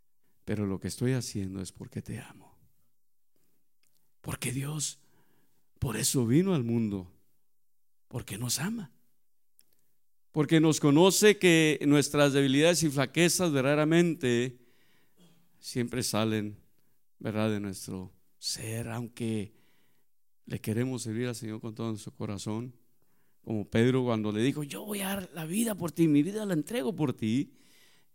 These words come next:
Yo pienso que Pedro era sincero. Pedro era un, un hombre muy así rápido, ¿verdad?, para hacer las cosas.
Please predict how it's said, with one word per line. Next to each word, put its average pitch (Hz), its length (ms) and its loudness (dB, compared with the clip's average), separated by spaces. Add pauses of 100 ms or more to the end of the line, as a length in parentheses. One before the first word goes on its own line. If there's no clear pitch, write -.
(840)
Yo 123 160 -6
pienso 127 280 -2
que 110 100 -4
Pedro 135 280 -4
era 131 140 -6
sincero. 120 560 -8 (580)
Pedro 139 260 4
era 156 160 2
un, 156 380 0
un 139 120 0
hombre 143 320 4
muy 139 420 -2 (320)
así 135 720 2
rápido, 123 480 0
¿verdad?, 120 260 -2
para 110 160 -4
hacer 117 200 -8
las 143 180 -8
cosas. 165 480 -6